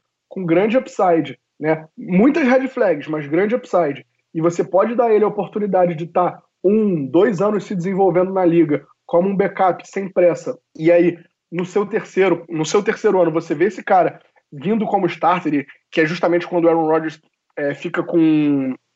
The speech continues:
uma figura de cap mais fácil de ser trocada, de ser cortado, sabe? Você tá falando de uma franquia que acertou três Q Bs, é, em sequência, né? E, e isso é algo também muito difícil de você ver, e algo que você, com, com certeza,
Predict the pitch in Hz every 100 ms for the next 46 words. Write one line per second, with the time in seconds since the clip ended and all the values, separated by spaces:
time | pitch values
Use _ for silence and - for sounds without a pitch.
0 | - 165 156 170 160 170 170 - 175 160
1 | 151 120 _ _ - 147 170 170 175 175
2 | 175 156 - 170 - - 160 175 147 -
3 | 139 139 - 143 220 196 - - - _
4 | 160 190 170 - _ 170 170 202 202 214
5 | 214 202 214 226 240 240 220 - 220 254
6 | 247 - 202 240 233 233 - 311 196 240
7 | 220 - _ - 180 190 190 185 190 185
8 | 240 233 185 180 180 147 139 139 165 175
9 | 214 - 233 277 330 240 226 247 - _
10 | _ 175 208 302 330 - 330 277 220 214
11 | - 175 180 156 180 214 - 190 - 196
12 | 196 185 180 _ _ - 262 277 - -
13 | 254 254 - 233 247